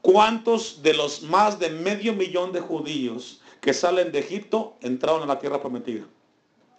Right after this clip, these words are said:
¿Cuántos? Dos. Josué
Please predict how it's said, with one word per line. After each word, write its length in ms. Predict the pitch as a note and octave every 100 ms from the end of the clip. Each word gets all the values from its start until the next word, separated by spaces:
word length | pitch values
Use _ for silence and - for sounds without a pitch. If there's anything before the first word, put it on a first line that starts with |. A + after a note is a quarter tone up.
| -
¿Cuántos? 560 | D#3+ D#3 C3 - - _ _ _ _ _ _ F3 F3 E3 _ - _ _ _ _
Dos. 680 | B2+ C#3+ B2 - - - - - _ _ _
Josué 580 | - - F3+ A#3+ B3+